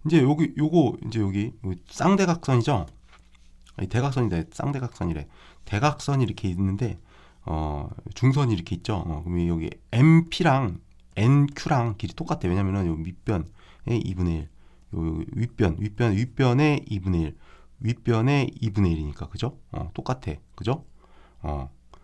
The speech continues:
요거의 이분의 일. 그럼 얘네 둘이 더하면 뭐야? 요거죠. 어, 그죠? 음.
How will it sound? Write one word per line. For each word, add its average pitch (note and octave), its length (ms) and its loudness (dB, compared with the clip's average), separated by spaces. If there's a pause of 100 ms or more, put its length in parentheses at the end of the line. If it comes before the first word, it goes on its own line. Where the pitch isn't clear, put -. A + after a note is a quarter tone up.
(160)
요거의 C#3+ 680 4
이분의 C3 520 6
일. E2 200 0 (840)
그럼 B2+ 180 2
얘네 C3+ 240 4
둘이 C3 320 2
더하면 A2 680 2
뭐야? D#2 280 -2 (460)
요거죠. B2 560 2 (600)
어, D2 280 -4 (1300)
그죠? C#3 320 -2 (560)
음. D2+ 120 -4